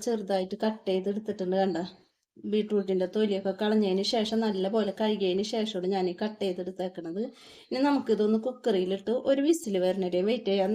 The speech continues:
നല്ലോണം കനം കുറച്ചിട്ടുണ്ട് ഞാൻ, പെട്ടെന്ന് വെന്ത് കിട്ടുകയും ചെയ്തോളും. അപ്പോൾ നമുക്കിത് കുക്കറിൽ ഇട്ട് കൊടുക്കാം. ഞാൻ കുക്കർ വെച്ചിട്ടുണ്ട്, ഇതിലേക്ക് നമുക്ക് മുഴുവനായിട്ട് ഇട്ട് കൊടുക്കാം.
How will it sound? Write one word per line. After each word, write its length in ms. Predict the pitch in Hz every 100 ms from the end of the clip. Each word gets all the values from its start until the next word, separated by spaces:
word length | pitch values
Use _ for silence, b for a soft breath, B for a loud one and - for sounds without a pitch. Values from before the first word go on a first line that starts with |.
| 240
നല്ലോണം 440 | 247 254 277 226 247
കനം 200 | 240 214 208
കുറച്ചിട്ടുണ്ട് 520 | 214 233 220 208 196 196
ഞാൻ, 120 | 196 269 - b b b -
പെട്ടെന്ന് 340 | 254 277 262 269
വെന്ത് 200 | 277 220
കിട്ടുകയും 300 | 220 220 202 202
ചെയ്തോളും. 440 | 214 208 175 214 - _
അപ്പോൾ 140 | 220 233
നമുക്കിത് 240 | 247 196 185
കുക്കറിൽ 340 | 240 240 226 175 147
ഇട്ട് 120 | - 147
കൊടുക്കാം. 280 | - - - _ _ _ _ _ 226
ഞാൻ 100 | 247
കുക്കർ 340 | 277 277 254 220
വെച്ചിട്ടുണ്ട്, 480 | 233 247 208 196 202 311 - 233
ഇതിലേക്ക് 300 | 208 190 190
നമുക്ക് 200 | 196 202 202
മുഴുവനായിട്ട് 500 | 226 202 180 170 196
ഇട്ട് 140 | 196 180
കൊടുക്കാം. 320 | 165 - 156